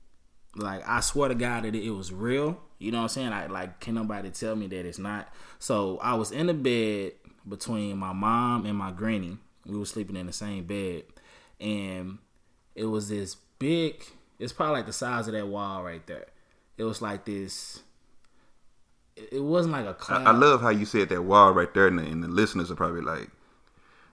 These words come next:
Speaker 1: Yeah.
Speaker 2: "Yeah."
Speaker 1: So, so listeners, so if you are by a wall, just look at the wall
Speaker 2: <laughs>
Speaker 1: and just picture me, like, moving my hands in a circle.
Speaker 2: Okay.
Speaker 1: So that wall right there. So it's, so it was like a cloud, like a little morphing thing or something like that.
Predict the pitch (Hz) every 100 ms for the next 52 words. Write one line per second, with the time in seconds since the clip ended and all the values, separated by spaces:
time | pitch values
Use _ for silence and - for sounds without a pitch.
0 | - - 240 196 82 - - - 165 143
1 | 123 143 131 160 151 117 107 135 117 104
2 | 98 - - - 120 143 190 156 123 160
3 | 156 123 139 127 110 117 139 123 117 107
4 | 104 107 85 80 - 294 - 294 113 107
5 | 101 98 98 104 101 113 - 165 - 127
6 | 127 113 104 107 127 110 104 104 120 104
7 | 95 95 90 - 101 - - - 60 -
8 | - - 104 90 - - _ - 98 107
9 | 120 139 135 113 101 104 98 - 107 107
10 | 101 - 101 120 120 110 110 107 87 -
11 | 143 135 127 120 113 104 110 104 95 104
12 | 113 113 113 110 110 104 104 110 101 95
13 | 95 98 95 85